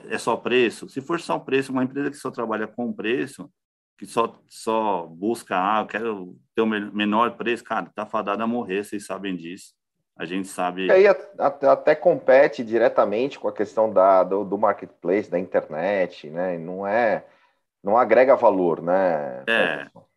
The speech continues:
Speaker 1: Você começa a canibalizar, né, Kleber? Na verdade, é, a gente costuma falar que, é, que quando você começa a competir com o seu próprio cliente, você começa a canibalizar o negócio. Você vai colocar o menor preço, o cara vai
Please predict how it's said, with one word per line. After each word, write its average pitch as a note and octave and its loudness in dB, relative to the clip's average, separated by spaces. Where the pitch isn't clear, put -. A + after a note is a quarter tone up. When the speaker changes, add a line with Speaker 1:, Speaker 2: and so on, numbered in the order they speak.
Speaker 1:
Você - -4
começa F3+ -2
a - -4
canibalizar, E3 0
né, G#2 -6
Kleber? F#2 -6
Na F#2+ -4
verdade, F2+ -4
é, F2 -10
a F#2 -8
gente G#2 -8
costuma A#2 -6
falar G2+ -2
que, - -18
é, F#2 -6
que G2+ -16
quando B2 -2
você C3 -4
começa A#2+ -4
a - -16
competir G#2+ -6
com - -20
o - -20
seu G#2 -4
próprio A2 -4
cliente, G#2+ -6
você - -16
começa A#2 -8
a - -20
canibalizar B2 -2
o A#2 -2
negócio. A2 -4
Você - 0
vai C#3 2
colocar B2+ 0
o A2 -8
menor B2+ 0
preço, E3 -6
o - -14
cara C3 2
vai A#2 0